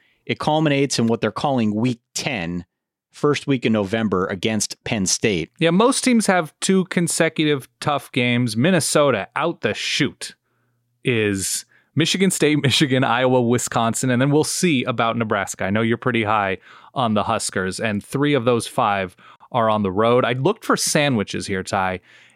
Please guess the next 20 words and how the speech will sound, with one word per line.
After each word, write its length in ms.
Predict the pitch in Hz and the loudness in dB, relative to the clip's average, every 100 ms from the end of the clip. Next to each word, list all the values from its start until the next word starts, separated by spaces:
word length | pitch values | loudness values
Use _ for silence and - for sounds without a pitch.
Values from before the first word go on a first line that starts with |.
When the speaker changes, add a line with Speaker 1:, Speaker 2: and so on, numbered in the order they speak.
| _ | _
Speaker 2:
and 400 | 143 123 113 139 - | -2 -2 -2 -4 -2
the 100 | 147 | -2
team, 480 | - - 196 196 160 | -2 -2 2 2 2
the 80 | |
meat 300 | 147 165 226 - | 2 2 0 0
occupying 640 | 151 160 175 147 143 135 | 0 0 -4 0 0 0
the 60 | 120 | 0
letdown 400 | 123 120 123 113 | 0 0 0 0
look-ahead 320 | 110 110 107 | -2 -4 -2
sandwiches 560 | - 110 107 - 101 | -2 -2 -2 -2 -4
that 120 | 107 104 | -2 -2
I 120 | 123 | -2
kept 340 | - - - | -4 -8 -8
coming 300 | - 143 131 | -4 0 0
<laughs> 0 | |
across 420 | 92 - 120 107 | -2 -4 -4 -4
is 100 | 110 95 | -6 -2
Rutgers. 760 | 104 123 - 175 190 190 - - | -2 -2 -2 0 0 -4 -8 -6
Speaker 1:
<laughs> 40 | 117 95 - | -4 -2 -2
Speaker 2:
So 180 | - | 0